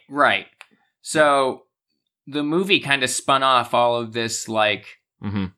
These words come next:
Speaker 1: this folklore, right? And added, well, added, added to the folklore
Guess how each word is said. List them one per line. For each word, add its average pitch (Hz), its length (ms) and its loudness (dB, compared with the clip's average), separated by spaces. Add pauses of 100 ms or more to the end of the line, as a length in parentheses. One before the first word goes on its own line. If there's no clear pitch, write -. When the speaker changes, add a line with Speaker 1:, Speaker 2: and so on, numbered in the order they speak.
(160)
Speaker 1:
this 117 240 -4
folklore, 113 840 -4
right? 117 540 -2
And 120 160 -6
added, 131 400 2
well, 131 220 -2
added, 139 540 2 (100)
added 143 480 2 (200)
to 180 280 -2
the 135 160 -2
folklore 117 920 -2